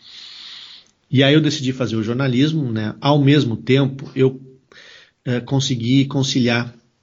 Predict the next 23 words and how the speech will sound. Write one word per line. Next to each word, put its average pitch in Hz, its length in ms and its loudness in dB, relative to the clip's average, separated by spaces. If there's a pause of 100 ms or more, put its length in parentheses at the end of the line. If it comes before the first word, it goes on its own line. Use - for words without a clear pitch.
(140)
o 131 60 0
futebol 123 560 0
também, 101 400 -8 (400)
porque 113 600 -2
nas, 113 300 -2 (200)
nos 123 320 0
três 151 420 2
primeiros 127 640 2
anos 113 320 -2
de 113 140 -2
jornalismo 120 880 2
eu 131 120 4
continuei 127 440 0
treinando 127 540 0
no 113 80 -2
Guarani 107 340 0
de 110 80 -4
Venâncio. 117 640 0 (1600)
Né, 107 140 0
o 104 60 0
primeiro 135 440 6
ano, 120 720 0
ah, 107 800 0